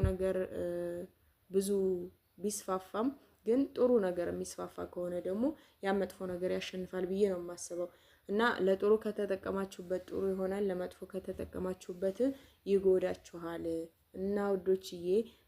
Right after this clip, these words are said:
መጣችሁ ደግሞ እዚህ ፈትዋ የምትሰጡ ልጆች አላችሁ። እናንተ የት ነው ያላችሁት የሚለው ደግሞ የ-፣ የኔ ጥያቄ ነው ለእናንተ ማለት ነው። ሁሉም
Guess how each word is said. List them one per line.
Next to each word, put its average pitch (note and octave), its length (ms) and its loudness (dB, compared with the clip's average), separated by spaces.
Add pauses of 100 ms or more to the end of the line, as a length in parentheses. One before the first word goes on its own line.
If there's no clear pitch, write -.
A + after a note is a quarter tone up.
መጣችሁ G#3+ 520 0
ደግሞ G#3 260 6 (120)
እዚህ F#3+ 360 0
ፈትዋ G3 380 0
የምትሰጡ G3 540 2 (120)
ልጆች F3 360 -4
አላችሁ። F3+ 500 -2 (500)
እናንተ A3 420 2
የት G3 260 8
ነው F#3+ 200 2 (100)
ያላችሁት F3 720 0
የሚለው F#3 460 4
ደግሞ G#3 240 2 (640)
የ-፣ F#3 200 2 (300)
የኔ G3 280 6 (180)
ጥያቄ F3+ 460 0
ነው E3+ 160 -2
ለእናንተ F#3 480 2 (100)
ማለት F3+ 380 -6
ነው። - 120 -12 (580)
ሁሉም C4 440 8